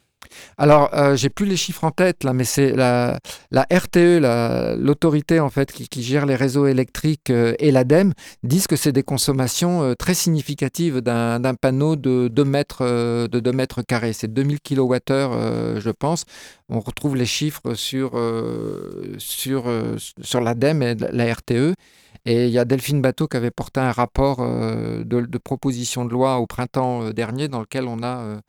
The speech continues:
tout un ensemble de, de données, euh, donc c'est, c'est pas, c'est, c'est pas négligeable en termes de consommation électrique.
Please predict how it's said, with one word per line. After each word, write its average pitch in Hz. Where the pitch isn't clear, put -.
tout 131
un 120
ensemble 131
de, 107
de 110
données, 131
euh, 107
donc 117
c'est, -
c'est -
pas, 156
c'est, -
c'est -
pas 185
négligeable 156
en 117
termes 120
de 120
consommation 117
électrique. 117